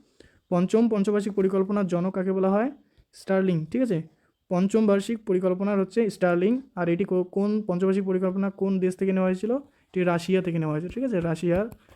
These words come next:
অনুসরণ করা হয়েছিল, মনে রাখবে এটা। আদিবাসী পরিকল্পনা শেষ হয়, আহ, তোমার এটা হচ্ছে দুই হাজার পনেরো সালে। সরি, এখানে টাইপিং মিস্টেক, এখানে পঞ্চবার্ষিক পরিকল্পনা শেষ হয়েছিল দুই হাজার পনেরো সালে এবং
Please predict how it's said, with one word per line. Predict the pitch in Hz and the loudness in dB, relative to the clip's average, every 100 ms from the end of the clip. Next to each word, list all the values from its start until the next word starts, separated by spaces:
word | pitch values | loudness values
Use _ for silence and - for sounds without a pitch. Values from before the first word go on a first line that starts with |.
| - _ | -20 _
অনুসরণ | 180 165 165 160 | -4 -2 0 -2
করা | 156 160 | -2 -4
হয়েছিল, | 156 160 170 165 - | -4 -6 -10 -10 -6
মনে | 170 165 | 0 0
রাখবে | 156 175 | 0 -4
এটা। | 175 - _ _ _ _ - - | -10 -16 _ _ _ _ -20 -4
আদিবাসী | 165 175 208 208 226 233 | 2 4 4 2 0 0
পরিকল্পনা | 214 185 190 196 208 208 | 2 2 2 0 -2 -4
শেষ | - 190 190 | 0 2 4
হয়, | 190 214 269 - _ _ _ - | 2 2 -4 -12 _ _ _ -8
আহ, | 180 160 160 | -2 0 0
তোমার | 165 175 180 | 2 0 0
এটা | 185 180 185 | 0 2 0
হচ্ছে | 180 220 240 | 0 -2 0
দুই | 180 170 | 2 2
হাজার | 175 208 254 - - | 2 0 -2 -8 -6
পনেরো | 185 185 | -2 -2
সালে। | 170 165 170 _ _ - | -2 -6 -8 _ _ -10
সরি, | 190 180 | -2 0
এখানে | 180 180 | 2 2
টাইপিং | 180 170 185 | 0 0 0
মিস্টেক, | 180 - 220 262 - | -2 -2 -2 -2 -4
এখানে | 185 180 | -2 -2
পঞ্চবার্ষিক | 185 180 185 196 208 202 | 0 0 2 2 0 0
পরিকল্পনা | 190 190 185 196 | 2 2 0 -2
শেষ | 190 190 | 2 2
হয়েছিল | 185 185 208 | 2 0 0
দুই | 180 | 0
হাজার | 170 180 | 0 -2
পনেরো | 180 170 170 | -2 -2 0
সালে | 180 220 302 - - _ - | 0 0 -2 -10 -20 _ -6
এবং | 170 | -4